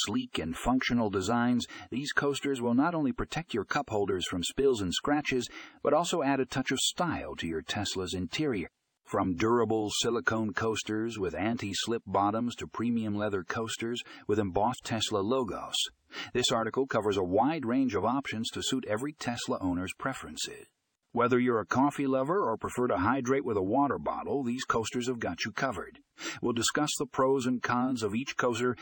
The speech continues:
including their compatibility with different cup holder sizes, ease of cleaning,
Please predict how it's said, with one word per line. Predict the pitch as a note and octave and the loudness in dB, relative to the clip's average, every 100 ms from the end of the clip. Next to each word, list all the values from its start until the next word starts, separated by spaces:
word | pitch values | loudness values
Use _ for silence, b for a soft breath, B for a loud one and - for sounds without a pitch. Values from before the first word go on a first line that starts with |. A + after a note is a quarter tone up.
| B | B
including | - A#2 A#2 B2+ B2+ | 0 2 2 2 2
their | A#2 | 0
compatibility | A#2+ A#2+ A2 A#2 G#2+ G#2 G#2 A2 | 0 0 0 0 0 0 0 0
with | G#2 E2 | -4 -2
different | G#2+ - A#2+ | -4 -2 -4
cup | - B2 | -4 -4
holder | - G#2+ G#2+ | 0 0 0
sizes, | G2 G#2 F#2+ E2+ F#2 - B - | -2 -2 -2 -2 -6 -8 B -8
ease | G#2+ A2 | -8 -4
of | G2+ - | -6 -4
cleaning, | A2 B2 A2+ A2+ | -2 0 2 0